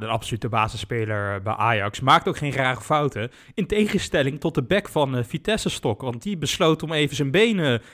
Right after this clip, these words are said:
drie meter hoger te, <laughs> te plaatsen dan dat nodig was. En die eigenlijk zijn, eh, ja, de glazen van Vitesse ingooide. De kans op de beker vervlogen door een, eh,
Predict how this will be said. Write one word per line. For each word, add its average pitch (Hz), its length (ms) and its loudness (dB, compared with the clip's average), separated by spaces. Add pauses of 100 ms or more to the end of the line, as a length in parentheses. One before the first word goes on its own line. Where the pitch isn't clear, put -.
drie 170 220 0
meter 135 440 4
hoger 131 380 4
te, 123 300 0
<laughs> 175 120 4
te 139 80 -2
plaatsen 139 440 4
dan 127 140 -2
dat 123 120 -2
nodig 127 300 0
was. 139 400 -2 (280)
En 165 100 -4
die 156 100 0
eigenlijk 196 340 2
zijn, 175 240 -6
eh, 165 160 -2 (300)
ja, 180 80 0
de 165 80 4
glazen 185 400 4
van 190 140 -2
Vitesse 190 380 -2
ingooide. 120 500 0
De 120 80 -4
kans 180 280 -2
op 160 80 -8
de 151 60 0
beker 160 300 0
vervlogen 185 540 0
door 165 220 -2
een, 160 120 -4
eh, 165 120 -4